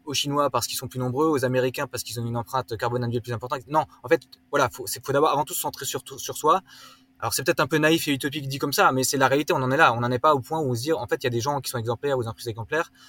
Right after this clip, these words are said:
et qui n'ont rien à faire. Non, en fait, aujourd'hui, tout le monde a quelque chose à faire et tout le monde a son point de départ et ses axes de progrès sur lesquels il doit se concentrer, quoi.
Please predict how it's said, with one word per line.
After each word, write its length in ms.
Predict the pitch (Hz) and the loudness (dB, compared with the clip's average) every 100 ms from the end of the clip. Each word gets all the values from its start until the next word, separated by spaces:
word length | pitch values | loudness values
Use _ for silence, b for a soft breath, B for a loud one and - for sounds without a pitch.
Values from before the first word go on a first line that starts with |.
| B _ 147 | B _ -2
et 180 | 147 | -2
qui 180 | 127 143 | -2 -2
n'ont 100 | 131 | 0
rien 180 | 127 120 | 2 0
à 80 | 117 | 0
faire. 340 | 156 170 - - | 0 0 -4 -6
Non, 200 | 143 120 | -4 -4
en 80 | 113 | -6
fait, 140 | 147 131 | -4 -2
aujourd'hui, 260 | 120 143 | -4 -6
tout 160 | - 160 | -6 -4
le 60 | |
monde 100 | 156 | 0
a 60 | 165 | 0
quelque 120 | - | -2
chose 120 | 127 | -4
à 80 | 120 | -4
faire 260 | 143 160 - b b | -2 -4 -4 b b
et 60 | 120 | -14
tout 120 | - | -8
le 40 | 147 | 2
monde 80 | |
a 80 | 135 | 2
son 140 | 120 127 | 2 -4
point 160 | 123 | -4
de 40 | 113 | -2
départ 360 | 117 151 160 - | 0 2 0 -2
et 100 | 135 | -6
ses 260 | - 113 | -4 -2
axes 140 | 127 123 | -2 -2
de 80 | 120 | -4
progrès 280 | 120 127 | -2 -2
sur 140 | 147 120 | -4 -6
lesquels 240 | 107 127 | -6 -6
il 60 | 120 | -6
doit 100 | 117 | -6
se 80 | - | -8
concentrer, 380 | 107 113 - | -14 -16 -16
quoi. 120 | - | -20